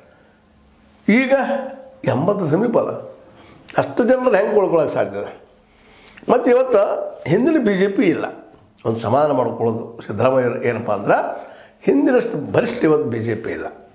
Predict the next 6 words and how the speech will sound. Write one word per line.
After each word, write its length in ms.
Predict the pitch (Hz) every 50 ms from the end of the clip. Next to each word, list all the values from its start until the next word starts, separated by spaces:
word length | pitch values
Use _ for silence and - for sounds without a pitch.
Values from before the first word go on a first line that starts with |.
| _ _ _ _ _ _ -
ಆಗ 220 | 160 175 175 175 165 160
absolute 360 | 165 165 165 208 277 311 285
ಮೆಜಾ-, 440 | 220 185 151 147 143 139 139 139 135
majority 400 | 143 139 123 131 117 110 110 107
ಇತ್ತು, 540 | 107 - - 294 415 - - - - - - - - -
ಈಗ 260 | - 226 285 277 196